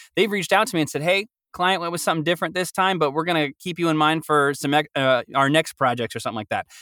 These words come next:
That's a win right there. I mean, like, that, you just never know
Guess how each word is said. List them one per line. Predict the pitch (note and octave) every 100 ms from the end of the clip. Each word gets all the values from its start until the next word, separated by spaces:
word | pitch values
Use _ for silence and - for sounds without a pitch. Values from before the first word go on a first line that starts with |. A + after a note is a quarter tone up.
| -
That's | D3+ G#3 B3+ -
a | D#3
win | D3 C#3
right | D3 D#3 -
there. | A3 B2
I | A#2
mean, | C3 C3+
like, | C3 B2
that, | D#3+ G3 - _ _ _ -
you | A3
just | B3 -
never | F3+ F3 F3
know | F3 E3 D3+ C#3+ C#3